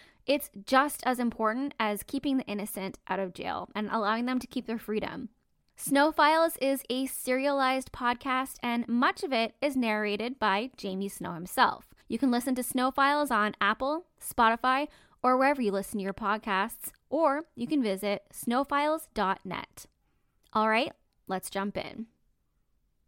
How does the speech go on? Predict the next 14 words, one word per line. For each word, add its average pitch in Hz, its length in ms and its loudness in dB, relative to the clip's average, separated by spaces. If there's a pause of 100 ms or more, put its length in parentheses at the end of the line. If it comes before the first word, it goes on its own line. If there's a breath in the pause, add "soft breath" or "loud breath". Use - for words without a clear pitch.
(320)
Johnny 269 260 4
Gosch 262 400 4
was 240 160 -4
born 220 400 -2
on 220 140 0
November 202 340 -2
twelfth, 226 420 -2
nineteen 220 440 -2
sixty-nine, 214 720 -2
in 233 260 -2
West 214 300 0
Des 247 80 -2
Moines, 214 360 -2
Iowa, 202 520 0